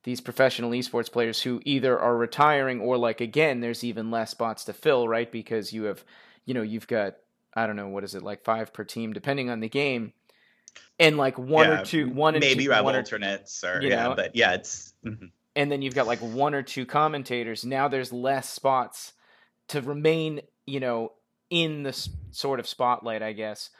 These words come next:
Speaker 1: of these games, right? Like, now you can also be like, "Oh, I do commentating, but I'm also a coach."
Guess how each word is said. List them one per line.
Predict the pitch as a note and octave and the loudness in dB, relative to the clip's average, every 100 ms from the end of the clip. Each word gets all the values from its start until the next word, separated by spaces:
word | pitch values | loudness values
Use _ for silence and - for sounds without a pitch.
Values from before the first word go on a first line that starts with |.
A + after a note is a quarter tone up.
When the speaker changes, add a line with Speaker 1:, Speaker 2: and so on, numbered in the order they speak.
| - _ - | -20 _ 2
Speaker 1:
of | C3+ B2+ | 2 2
these | B2 A#2+ A#2 | -4 -8 -8
games, | - C3+ C3 A#2+ G#2+ | -8 -6 -6 -8 -8
right? | A2 A2+ A#2+ | -4 -4 -4
Like, | A#2 A2 - _ _ B2+ | -8 -10 -12 _ _ -12
now | C3 C3+ B2+ | -6 -2 -2
you | B2+ A#2+ | -2 -6
can | C3 | -6
also | A#2+ A#2 - | -6 -6 -6
be | A2+ A#2 | -6 -6
like, | A2+ A2 - | -6 -8 -2
"Oh, | F#3+ C#3+ | 0 0
I | C3+ B2+ | -2 -6
do | C3 | -8
commentating, | C3 C3+ C3 B2 A2+ A#2+ | -6 -6 -4 -8 -10 -6
but | A#2 | -6
I'm | A2+ A2+ | -4 -6
also | A2 - | -8 -10
a | G#2+ | -12
coach." | - G#2 - - - | -8 -8 -8 -16 -20